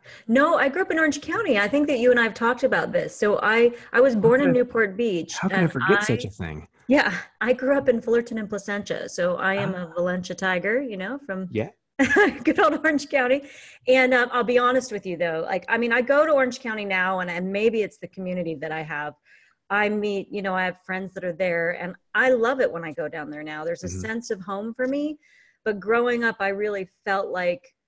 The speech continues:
Speaker 1: there was some, there was depth missing. I used to joke about it being all about, uh, fake boobs and Coors Light, you know, fast cars. And that, and, you know, my reality growing up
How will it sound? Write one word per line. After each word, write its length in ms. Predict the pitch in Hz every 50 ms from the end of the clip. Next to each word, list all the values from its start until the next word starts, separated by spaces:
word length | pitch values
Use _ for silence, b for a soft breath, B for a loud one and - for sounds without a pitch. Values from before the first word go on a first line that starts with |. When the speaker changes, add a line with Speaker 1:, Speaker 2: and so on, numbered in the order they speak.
| _ -
Speaker 1:
there 300 | 185 160 208 202 196 196
was 220 | 202 202 190 -
some, 340 | - - 220 202 196 190 180
there 120 | 190 190
was 140 | 185 185 175
depth 380 | 156 190 190 190 190 _ _ 175
missing. 460 | 175 165 147 - - - - - _ _ 139 -
I 60 | 185
used 180 | 190 190 185 -
to 160 | 196 185 175 151 _ _
joke 340 | _ - 180 175 180 175 -
about 460 | 185 165 143 170 165 165 165 170 -
it 160 | - 185 160 -
being 160 | 180 175 180
all 100 | 180 175
about, 360 | 175 - 170 175 170 - - -
uh, 200 | 170 170 165 156
fake 300 | 151 - - 190 165 -
boobs 220 | 190 185 175 - -
and 120 | 175 160
Coors 240 | - - 175 170 -
Light, 320 | 175 170 165 165 160 - _ _
you 140 | - - 170
know, 140 | 160 160 151 -
fast 300 | - 160 156 - - -
cars. 340 | - 165 156 151 156 - - 480 480 466 B B B B B B B B B -
And 100 | 247 226
that, 180 | 233 233 247 -
and, 200 | 247 240 240 240
you 80 | 247 285
know, 120 | 269 240
my 180 | 226 226 233 226
reality 480 | 226 220 226 247 294 339 302 247 220 208
growing 380 | 175 202 202 196 190 190 180 175
up 300 | 175 202 233 - -